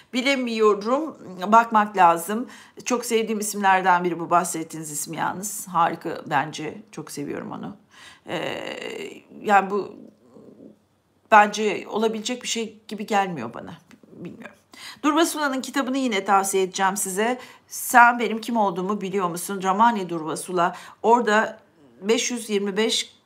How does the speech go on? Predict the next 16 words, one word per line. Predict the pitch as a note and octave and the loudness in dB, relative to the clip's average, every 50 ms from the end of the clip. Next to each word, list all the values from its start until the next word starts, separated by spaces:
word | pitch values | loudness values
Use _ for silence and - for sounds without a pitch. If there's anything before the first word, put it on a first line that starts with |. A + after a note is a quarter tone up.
| _ _ - | _ _ -16
sayfada | - - F#3 F3 F3+ F3 G3 F#3+ E3+ F#3 G#3+ G#3 | -2 2 4 4 4 2 0 -2 -2 -2 -4 -4
kadın | - G3+ F3 F3+ G3+ G#3 F3+ | -6 -8 -6 -6 -8 -8 -8
bütün | G#3 - A#3 A3 | -8 -8 -4 0
her | G3+ G3 G#3+ A3+ | 2 2 2 2
şeyi | - - F3 F#3+ - | 0 -2 -4 -2 0
anlatmış, | - F3 F3 F3 E3 E3 E3 - - - - | 0 0 0 0 -2 -4 -4 -4 -8 -10 -10
bütün | F#3 F3+ - B3+ | -10 -10 -8 -8
sorulara | B3 - G#3 F3+ E3 E3 E3 E3 F#3+ G3 | -6 -6 -4 -4 -2 -2 -2 -2 -4 -4
cevap | G3 E3 D3+ E3+ F#3+ G3+ - - | -4 -2 2 2 2 2 2 2
vermiş | D#3+ D#3 D#3+ D#3+ F3 F#3+ - - - | 2 2 2 2 0 -4 -8 -8 -6
neredeyse. | E3+ D#3 E3 D#3 - C#3+ - D#3 - - F3 F3+ G3 G3+ - - - - - - | -6 -4 -4 -4 -6 -6 -8 -8 -6 -4 -4 -4 -4 -4 -6 -12 -18 -18 -18 -12
E, | - - E3+ | -8 -8 -4
cevap | D3+ F#3 F3+ F#3+ G3+ G3 - | 0 2 4 4 4 4 4
vermediği | F#3 F3+ F#3 F#3+ F3 D#3 D#3 E3+ F3+ F#3+ - - - _ _ | 4 4 4 4 -2 -6 -4 -4 -4 -4 -6 -12 -20 _ _
hiçbir | - - A#3+ G#3+ - - F#3 E3+ | -16 -10 -8 -8 -6 -4 -4 -4
şey | F3 - - F3 E3 E3+ E3+ - - | -4 -2 -2 -2 -2 -4 -6 -8 -14